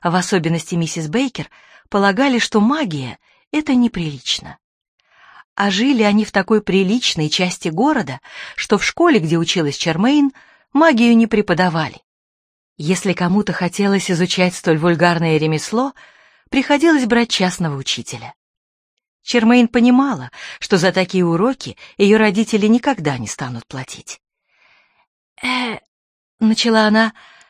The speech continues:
К счастью, тётушка Симпрония не стала ждать ответа. "Знаешь ли, жить в доме, полном чар — это не шутка". "Что вы, я никогда бы не подумала, что это шутка", серьёзно сказала Чермейн.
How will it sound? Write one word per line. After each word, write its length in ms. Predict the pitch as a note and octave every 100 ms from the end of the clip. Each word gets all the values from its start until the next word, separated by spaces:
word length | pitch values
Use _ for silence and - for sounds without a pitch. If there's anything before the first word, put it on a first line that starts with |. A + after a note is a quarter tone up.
| _ -
К 60 |
счастью, 440 | - F3+ D#3+ - E3+
тётушка 380 | E3 D3+ - C#3
Симпрония 680 | D#3 C#3+ G#3+ C#4+ A#3+ A3+ - - -
не 100 | E4
стала 340 | - E3+ C#3
ждать 260 | C#3 C#3+ D3+
ответа. 480 | - C#3+ A#2 - - _ _ _ _ _ _ -
"Знаешь 680 | D#3 D#3+ F#3 A#3+ - - -
ли, 280 | E2+ F#2 - -
жить 320 | D#3+ D3 F3 C#3+
в 120 | C3+
доме, 340 | D#3+ F#3 F3+
полном 460 | E3 F3 E3+ D3 A2+
чар — 480 | - G3 A#3 F#3 - _ -
это 240 | D#4+ E4
не 140 | - -
шутка". 560 | - - - - - _ _ _ _ _ _ _ _ _
"Что 300 | - - C4+
вы, 200 | C4+ F#3+ - - - -
я 220 | F3 A#3
никогда 420 | C4+ B3+ C4 G#3+ C4
бы 100 | C4+
не 100 | C4
подумала, 460 | C4 A#3+ F4+ G4
что 140 | - G#3+
это 140 | F#3
шутка", 420 | - G#3 - D#3+ _ - -
серьёзно 440 | - A3+ G#3 F#3+
сказала 420 | F#3+ G#3+ G#3 F3+ F3
Чермейн. 520 | G#3+ G#3+ F#3+ D#3